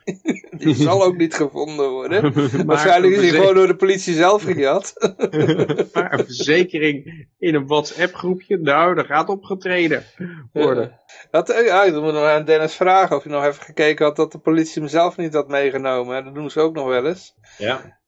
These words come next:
Speaker 1: Ja, ja. Maar, eh, ja, goed, het was een elektrische fiets, dus de kans is groot dat ze die al, eh, onder de toonbank doorverkocht hebben. Maar goed, eh, alleen, eh, inwoners, ja, we gaan dan verder met het leed dat corona heet. Eh, alleen inwoners met vaccin worden geëvacueerd naar, eh, vulkaanuitbarsting op, eh,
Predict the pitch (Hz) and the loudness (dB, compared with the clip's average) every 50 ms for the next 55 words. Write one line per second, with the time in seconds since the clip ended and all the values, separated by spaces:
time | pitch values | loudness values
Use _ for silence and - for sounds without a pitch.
0 | _ - 151 - - - - 139 - - - - - _ _ _ _ _ _ _ | _ -6 -6 -6 -6 -6 -6 -6 -6 -6 -8 -14 -20 _ _ _ _ _ _ _
1 | - - - _ - 165 175 180 175 185 180 185 185 185 180 170 170 170 170 170 | -20 -20 -18 _ 0 2 4 4 4 4 4 4 4 4 4 6 6 6 6 4
2 | 160 - 180 170 - 180 160 175 180 - - 180 175 170 175 175 - - 160 - | 2 2 -2 -2 -2 -2 0 0 0 0 0 -2 0 0 0 -2 -2 -8 -18 -18
3 | - 160 - - 185 180 185 - 156 - - - - 151 139 139 139 - - - | -18 -12 -4 -2 -2 -2 -2 -4 -10 -10 -10 -6 -4 -4 -4 -4 -6 -12 -8 -4
4 | - 147 147 147 143 139 - - 147 139 143 143 143 143 143 143 143 143 143 139 | -2 0 0 0 -2 -4 -6 -8 -10 -4 0 0 2 2 2 2 0 2 2 2
5 | 139 139 139 143 147 147 151 147 143 - - 151 151 151 147 143 139 143 143 139 | 2 2 0 0 -2 -2 -2 -4 -4 -2 -2 -2 -2 -2 -2 -2 -4 -4 -2 -2
6 | 151 156 151 147 151 139 143 131 123 - - 131 123 127 139 156 160 - _ _ | -2 -2 -2 -2 -4 -4 -4 -4 -4 -4 -6 -6 -6 -4 -6 -8 -10 -14 _ _
7 | _ _ _ _ 95 - 151 160 160 151 170 165 160 - - 175 165 165 170 156 | _ _ _ _ -4 0 0 0 2 2 2 2 2 2 2 2 4 4 4 4
8 | 175 180 196 202 208 208 202 202 202 202 196 - 226 240 226 226 226 226 226 226 | 6 6 6 6 4 4 4 4 2 4 4 2 2 2 4 4 4 4 4 2
9 | 220 208 - - 151 185 190 170 - 147 - 180 175 180 175 170 - - 190 185 | 0 -2 -2 -2 0 0 2 0 0 -2 -2 -2 0 0 -2 -4 -4 -4 -4 -4
10 | 196 196 190 185 - 180 165 170 175 170 165 165 - - - 175 175 170 170 160 | -2 -4 -4 -2 -2 -2 0 0 0 0 0 -2 -4 -4 -2 0 2 2 0 0
11 | 156 156 160 185 202 196 - 180 175 165 160 170 175 170 175 180 180 180 175 170 | -2 0 0 -2 -2 -2 -2 -2 0 0 0 0 0 0 0 0 0 2 2 0
12 | 170 170 160 151 - 139 143 185 247 262 254 - - 233 220 226 - - - 208 | 0 0 -2 -4 -6 -4 -2 0 0 0 -2 -2 -2 0 0 0 -2 -2 0 2
13 | 202 208 233 254 294 311 294 262 214 165 170 196 190 185 180 - 190 208 196 190 | 2 2 0 -2 -4 -4 -4 -4 -2 0 2 2 2 0 -2 -2 -2 -2 -2 0
14 | - 190 185 - 185 170 165 165 170 175 175 175 - 165 160 160 156 156 156 151 | 0 -2 -2 0 0 0 2 2 2 2 0 0 -2 0 0 2 2 0 0 0
15 | 151 147 - - 160 151 - 175 165 165 165 160 151 147 139 131 147 147 143 - | 0 -2 -2 -4 -6 -2 0 2 2 2 2 0 0 -2 0 0 0 0 0 -2
16 | - - 143 143 143 143 139 - _ 143 139 139 | -6 -8 -6 -4 -4 -4 -6 -4 _ -2 -2 -2